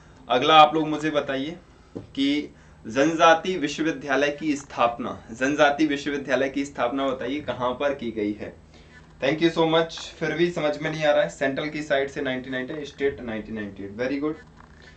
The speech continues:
ये बताइए आप लोग, जनजाति विश्वविद्यालय की स्थापना कहाँ पर की गई है?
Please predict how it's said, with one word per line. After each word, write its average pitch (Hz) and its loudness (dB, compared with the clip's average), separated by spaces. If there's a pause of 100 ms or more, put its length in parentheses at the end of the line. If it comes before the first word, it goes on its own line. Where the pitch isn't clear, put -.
(840)
ये 139 2
बताइए 160 6
आप 165 4
लोग, 170 -4
जनजाति 160 6
विश्वविद्यालय 147 2
की 151 2
स्थापना 117 -4 (100)
कहाँ 139 0
पर 143 0
की - -8
गई 107 -4
है? 95 -12